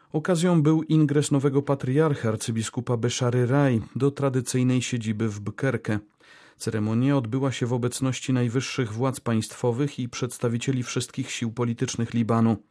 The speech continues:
Przemawiając do zgromadzonych, patriarcha Raj stwierdził, że żadna wspólnota czy frakcja polityczna nie może sobie przywłaszczać ojczyzny. Nowy zwierzchnik maronitów zaznaczył także, że jego duszpasterskim priorytetem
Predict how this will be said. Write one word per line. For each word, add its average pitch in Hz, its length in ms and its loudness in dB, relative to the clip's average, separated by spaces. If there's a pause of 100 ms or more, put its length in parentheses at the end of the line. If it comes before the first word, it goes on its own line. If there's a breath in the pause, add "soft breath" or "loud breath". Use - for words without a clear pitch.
(560 soft breath)
Przemawiając 120 600 0
do 123 120 -2
zgromadzonych, 117 640 0
patriarcha 123 600 -2
Raj 123 320 0
stwierdził, 147 580 0 (340 loud breath)
że 135 240 4
żadna 147 420 4
wspólnota 143 680 0
czy 123 180 -4
frakcja - 440 -4
polityczna 127 600 -2
nie 131 140 4
może 147 300 4
sobie 127 320 0
przywłaszczać 117 720 -2
ojczyzny. 117 600 2 (680 soft breath)
Nowy 113 220 -2
zwierzchnik 113 540 -4
maronitów 117 520 0
zaznaczył 127 460 -2
także, 139 420 0
że 120 140 0
jego 117 200 -2
duszpasterskim 113 800 -2
priorytetem 120 720 0